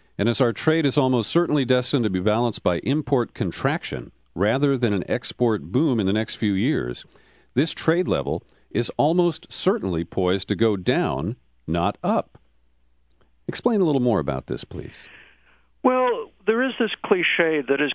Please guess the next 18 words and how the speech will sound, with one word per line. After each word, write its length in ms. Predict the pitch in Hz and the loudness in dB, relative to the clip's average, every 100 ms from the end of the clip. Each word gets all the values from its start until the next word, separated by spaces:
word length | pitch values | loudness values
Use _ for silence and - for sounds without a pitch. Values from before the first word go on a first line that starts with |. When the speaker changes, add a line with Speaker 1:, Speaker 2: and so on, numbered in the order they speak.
| - | 0
Speaker 2:
constantly 460 | 160 151 151 139 | 0 0 -2 -2
broadcast 640 | 117 135 139 139 - 127 110 - | 0 0 0 -2 0 0 0 -2
to 160 | 131 | 0
us 100 | 127 - | 0 -2
that 80 | 143 | -2
we 140 | 131 135 | 0 0
live 380 | 135 147 143 127 | 2 2 0 -2
in 120 | 156 139 | -2 -2
a 80 | |
borderless 640 | 120 139 139 143 139 127 123 - - - | -2 0 0 2 0 0 -2 -4 -8 -6
global 380 | 131 123 117 120 | 0 0 0 -2
economy. 580 | 113 135 135 131 120 110 | 0 0 2 2 -2 0
That 240 | 123 139 | 2 2
is 180 | 147 143 - _ | 2 -2 -6 _
not 240 | 147 160 175 | 0 0 2
even 280 | 160 143 131 | 0 0 0
remotely 580 | 131 127 127 131 120 | 0 2 0 0 -4
true. 400 | 117 - 110 - | -4 -2 0 -2